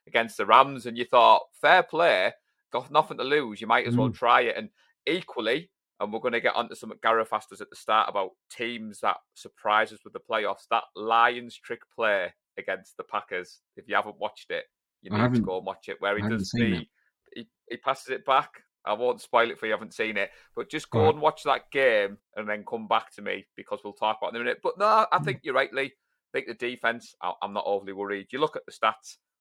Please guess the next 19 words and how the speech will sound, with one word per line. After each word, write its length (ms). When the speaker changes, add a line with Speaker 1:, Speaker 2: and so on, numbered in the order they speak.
Speaker 1:
we 60
went 220
six 320
and 100
oh 100
in 80
the 80
division. 460
We 80
swept 500
the 80
division 400
like 220
we 60
said 200
we 120
were 100
gonna, 240
Lee. 340